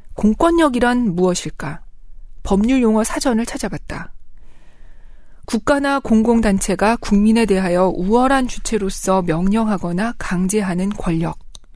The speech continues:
국가기관을 위에, 국민을 아래에 두는 개념이다. 옛날 기사들을 검색해보면 공권력이 부쩍 많이 쓰인 때는 팔십 년대였다.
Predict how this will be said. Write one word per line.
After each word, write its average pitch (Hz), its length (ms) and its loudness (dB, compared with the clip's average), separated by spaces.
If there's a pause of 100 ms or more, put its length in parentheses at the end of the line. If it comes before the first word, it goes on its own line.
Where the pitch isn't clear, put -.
(760)
국가기관을 233 920 2
위에, 185 440 2 (120)
국민을 196 580 0
아래에 180 440 0
두는 180 300 -4
개념이다. 165 640 -4 (800)
옛날 226 280 6
기사들을 247 500 0
검색해보면 196 840 -2 (400)
공권력이 262 580 2
부쩍 262 440 0
많이 170 240 2
쓰인 202 300 -2
때는 190 380 -2 (100)
팔십 339 320 0
년대였다. 180 680 -6